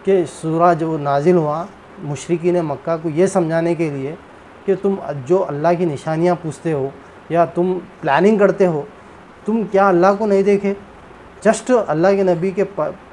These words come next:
पैदाइश के पचास दिन पहले या चालीस दिन पहले वाक़या आया, हुआ था ये। जब अब्रहा काबे को उठाने आया था, उसकी, उसका प्लान था कि तिजारत हासिल करूँ, स-, सदारत हासिल करूँ,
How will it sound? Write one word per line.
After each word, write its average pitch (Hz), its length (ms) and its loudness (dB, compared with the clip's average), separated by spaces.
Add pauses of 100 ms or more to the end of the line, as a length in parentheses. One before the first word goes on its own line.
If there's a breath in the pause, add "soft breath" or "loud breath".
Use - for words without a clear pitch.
पैदाइश 175 380 2
के - 120 -6
पचास 196 420 0
दिन 202 220 -2
पहले 180 240 2
या 180 120 2
चालीस 170 340 0
दिन 196 240 0
पहले 180 380 0 (220)
वाक़या 170 540 0
आया, 160 320 0
हुआ 175 180 4
था 160 180 -6
ये। 120 120 -8 (1300 loud breath)
जब 165 200 2
अब्रहा 165 400 0
काबे 156 340 -2
को 165 100 0
उठाने 151 300 -4
आया 151 340 -4
था, 147 200 -4
उसकी, 147 360 -4 (160)
उसका 180 200 -2
प्लान 170 420 2
था 175 140 2
कि 165 140 -2
तिजारत 160 500 0
हासिल 156 360 -4
करूँ, 151 300 -4 (380)
स-, 147 260 -14
सदारत 156 420 -2
हासिल 151 300 -6
करूँ, 143 240 -4